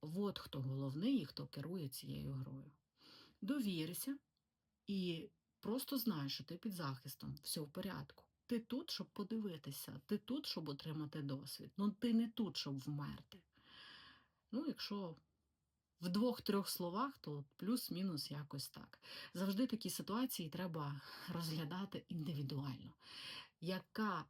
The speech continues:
конкретно в родині картина, яка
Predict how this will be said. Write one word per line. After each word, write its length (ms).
конкретно 800
в 120
родині 720
картина, 800
яка 600